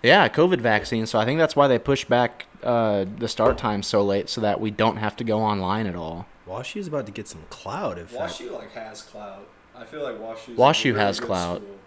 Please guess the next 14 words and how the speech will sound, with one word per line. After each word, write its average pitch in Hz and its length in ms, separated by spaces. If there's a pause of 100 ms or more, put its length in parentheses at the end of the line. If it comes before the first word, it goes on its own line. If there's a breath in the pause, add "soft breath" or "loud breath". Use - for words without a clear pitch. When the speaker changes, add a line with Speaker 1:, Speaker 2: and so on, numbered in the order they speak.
(160)
Speaker 3:
in 107 80
general. 104 200 (540)
Speaker 1:
Well, 110 100
I 117 140
mean, 120 320 (340)
they 113 100
call 127 200
it - 80
the 101 80
Harvard 110 300
of 98 80
the 95 60
Midwest. 92 540
It's, - 320